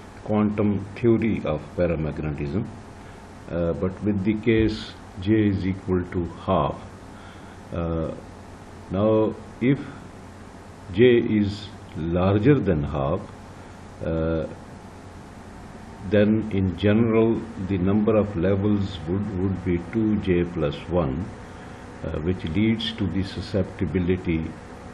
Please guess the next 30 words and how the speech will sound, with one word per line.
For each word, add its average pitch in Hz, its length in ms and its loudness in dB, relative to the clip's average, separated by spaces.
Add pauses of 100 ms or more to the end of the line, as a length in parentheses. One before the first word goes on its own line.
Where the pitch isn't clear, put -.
(160)
given 95 320 4
by 82 220 2
this 80 320 -4
equation. 180 540 0 (800)
Equation 104 560 0
nine 101 380 2 (100)
point - 300 2
forty-one 87 760 2
was 76 260 -2
derived, 87 680 0 (500)
uh, 85 300 0 (140)
for 87 320 4 (140)
the 85 60 -2 (120)
case 85 500 2
in 82 240 -2
which 80 260 -2
x 95 320 -2
is 85 200 0
much, 98 320 -2
much 85 260 0
less 85 280 2
than 71 300 -4
one, 90 300 2 (600)
uh, 85 220 -4
which 82 280 -6
means 87 320 -2 (140)
that 90 160 -2 (120)
x 95 320 -4
is 87 180 -4
approximately, 92 1120 0